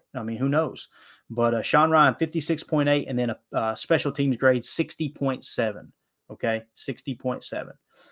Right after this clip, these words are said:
Up next, we've got, uh, Caleb Jones, offensive grade, eighty-five point zero. Guys, that's elite. They're saying that he has played offensive tackle at an elite level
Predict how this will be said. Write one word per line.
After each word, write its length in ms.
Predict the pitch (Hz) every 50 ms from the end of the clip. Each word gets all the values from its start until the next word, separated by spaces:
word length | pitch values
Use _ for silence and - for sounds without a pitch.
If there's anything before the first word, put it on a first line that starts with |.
| _ _ _ _ _ -
Up 180 | 131 131 127 160
next, 300 | 156 156 143 143 - -
we've 180 | 143 135 127
got, 240 | 131 135 127 127 123
uh, 160 | 117 110 107 104 -
Caleb 360 | - 147 151 160 175 160 139
Jones, 540 | 123 143 131 127 131 147 160 143 - - - _ _ _ _ _ _ _ _ _ _ _ _ _ _ _ _ _ -
offensive 580 | - 147 175 175 - 220 220 196 - 214 202 160
grade, 460 | 131 131 131 123 120 117 113 104 104 _ _ _ _ _ _ _ _ _ _ _ _ _ _ _ _ _ - - _ _ - -
eighty-five 800 | 156 165 175 196 202 180 147 - - 147 143 147 151 139 - -
point 360 | - 147 135 131 131 123 -
zero. 540 | 117 - - 123 117 107 104 101 98 - - _ _ _ _ _ _ _ _ _ _ _ _ _ _ _ -
Guys, 300 | 139 131 123 - - - _ _ -
that's 160 | 143 143 -
elite. 460 | 151 135 147 190 190 127 - - - _ _ _ _ _ _ _ _ _ _ _ _ _ _ _ _ _ _ _ _ -
They're 360 | 143 131 131 120 147 190 214
saying 400 | 208 - - 175 175 175 170 160
that 140 | 147 - 120
he 160 | 165 165 180
has 120 | 175 165
played 540 | - - - 143 139 131 123 123 120 113 - _ _ _ _ _ _ _ _ _ _ _ _ _ _ _ _ _ _ _ -
offensive 480 | 123 139 147 147 180 170 165 - 180 147
tackle 460 | - - 131 117 110 - 113 110 -
at 140 | 139 131 120
an 140 | 120 120 117
elite 440 | 113 107 104 110 135 151 165 - -
level 520 | 135 131 135 127 113 107 101 - _ _